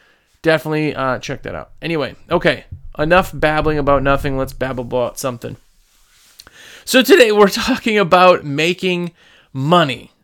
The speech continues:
Now, what we're really talking about is the types, you have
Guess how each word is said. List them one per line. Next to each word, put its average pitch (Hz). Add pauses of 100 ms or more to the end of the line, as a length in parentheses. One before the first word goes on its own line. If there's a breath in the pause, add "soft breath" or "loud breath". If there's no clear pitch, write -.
(480)
Now, 180 (540)
what 220
we're 262
really 359
talking 180
about 151
is 147
the 147
types, - (380 soft breath)
you -
have 185